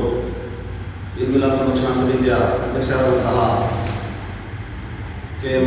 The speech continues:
ರಫೀರ್ ಅವರು. ಈ ವೇದಿಕೆಯಲ್ಲಿ ಪ್ರಾರ್ಥನೆಗೆ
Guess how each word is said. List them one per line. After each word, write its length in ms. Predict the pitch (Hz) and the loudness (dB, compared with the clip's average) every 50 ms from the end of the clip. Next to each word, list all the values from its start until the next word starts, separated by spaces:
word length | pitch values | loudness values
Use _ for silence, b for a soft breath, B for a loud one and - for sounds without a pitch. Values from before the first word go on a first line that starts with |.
| 127 127 | 6 6
ರಫೀರ್ 240 | 127 127 123 131 127 | 6 6 4 4 4
ಅವರು. 300 | - - 113 - - - - - - - - - - - - - - - - - - - - - - - - - - - - - - - - - - - - - - - - - - - 123 | 4 4 4 2 2 0 -2 -2 -4 -4 -4 -4 -4 -4 -6 -6 -8 -8 -10 -10 -8 -10 -10 -10 -10 -12 -12 -12 -14 -14 -14 -14 -14 -12 -12 -12 -12 -12 -10 -10 -8 -8 -8 -8 -6 -4 -2
ಈ 120 | 127 131 | 2 4
ವೇದಿಕೆಯಲ್ಲಿ 580 | 143 147 147 147 147 147 147 143 139 139 143 - - - - - - - | 4 6 6 6 6 6 6 6 8 8 6 6 6 4 2 0 0 0
ಪ್ರಾರ್ಥನೆಗೆ 540 | - 143 143 - 147 147 143 139 - 139 | 0 0 0 2 2 2 4 4 6 6